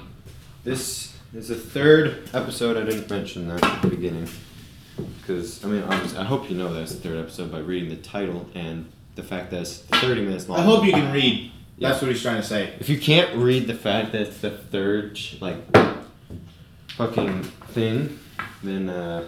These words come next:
Speaker 2: Go get help.
Speaker 1: yeah.
Speaker 2: Or
Speaker 1: Special eds. Special needs. Special needs or special eds? Both?
Speaker 2: Yes.
Speaker 1: Get your
Speaker 2: No.
Speaker 1: special help.
Speaker 2: I, I don't think we can say that.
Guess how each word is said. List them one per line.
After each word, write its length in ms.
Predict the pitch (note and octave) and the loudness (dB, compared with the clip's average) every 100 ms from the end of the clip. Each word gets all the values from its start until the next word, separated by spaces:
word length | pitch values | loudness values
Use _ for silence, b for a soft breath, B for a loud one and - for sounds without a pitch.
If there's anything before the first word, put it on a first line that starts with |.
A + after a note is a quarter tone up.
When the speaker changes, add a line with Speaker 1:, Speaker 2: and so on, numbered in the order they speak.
| - | 0
Speaker 2:
Go 120 | E3 | 0
get 140 | D#3 | 2
help. 320 | G#2 F#2+ - - - - - - | -2 -6 -8 -16 -20 -20 -20 -10
Speaker 1:
yeah. 60 | - - - | -10 -10 -6
Speaker 2:
Or 520 | C3+ B2 A#2+ A2 G#2+ - - - | 4 4 4 0 -4 -12 -20 -20
Speaker 1:
Special 480 | - - G2 - F#2 | -12 -6 -6 -4 -2
eds. 300 | F2+ - - - | -2 -6 -14 -20
Special 340 | - F#2+ - | -12 -10 -8
needs. 380 | F2+ F2 D#2+ - - - B B B B - - | -8 -6 -8 -12 -20 -20 B B B B -20 -20
Special 340 | - A2+ A2 G#2+ | -10 -8 -8 -8
needs 260 | B2 D3+ G2 | -8 -8 -10
or 60 | |
special 320 | - G2 F2+ | -10 -10 -8
eds? 260 | D#2+ D#2 - - - - - | -12 -14 -18 -20 -20 -20 -12
Both? 240 | F2+ - - - - - - - - | -8 -8 -8 -18 -20 -20 -20 -20 -16
Speaker 2:
Yes. 540 | F#2 F2 F2 - - - | -12 -12 -14 -20 -20 -16
Speaker 1:
Get 180 | F#2+ - | -14 -12
your 100 | F#2 | -10
Speaker 2:
No. 200 | G2 G2+ | -6 -4
Speaker 1:
special 260 | F#2 F#2+ - | -4 -8 -10
help. 140 | D#2 | -10
Speaker 2:
I, 280 | A2+ C#3+ - - - D3+ | -2 -2 -2 -10 -4 -2
I 20 | |
don't 160 | G#3 F3 | 0 0
think 200 | C3+ A#2 | -2 0
we 80 | G#2+ | -2
can 160 | G2+ | -2
say 240 | F#2 C#3+ C3+ | -8 -10 -10
that. 360 | B2 - - | -10 -12 -14